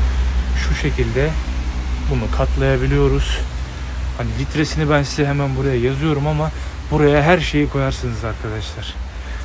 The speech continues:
Burada sarı halojen bir aydınlatmamız var. Onun dışında araçta herhangi bir şekilde stepne yok.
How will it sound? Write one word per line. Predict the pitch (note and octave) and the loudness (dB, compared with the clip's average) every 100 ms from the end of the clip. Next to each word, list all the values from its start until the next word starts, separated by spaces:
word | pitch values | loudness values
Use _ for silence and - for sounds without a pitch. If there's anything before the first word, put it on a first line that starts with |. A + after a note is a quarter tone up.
| - | -2
Burada | E3 D3 | 2 2
sarı | C3 D#3 D#3 | 2 2 2
halojen | C3+ D3 D3 B2+ A#2 G#2+ | 4 2 4 2 0 0
bir | |
aydınlatmamız | A2 B2+ C#3+ D3 C#3+ - D3 D3 C3 | 2 2 4 2 2 2 0 0 0
var. | C#3 C#3+ - - - - - - - - - - - - - - - - D#3 | 0 0 -4 -8 -10 -10 -10 -12 -12 -12 -10 -10 -10 -10 -10 -10 -12 -10 -8
Onun | C#3 B2+ | -6 -4
dışında | - C#3+ | -4 -2
araçta | C3 C3 - C#3 | -2 -4 -2 -2
herhangi | C3 C3 A#2 | -2 -4 -4
bir | |
şekilde | - G#2+ G#2+ G#2 | -6 -6 -4 -6
stepne | - - - - G#2 G2+ | -6 -6 -6 -8 -6 -2
yok. | C3 C3+ - - | 0 0 -4 -8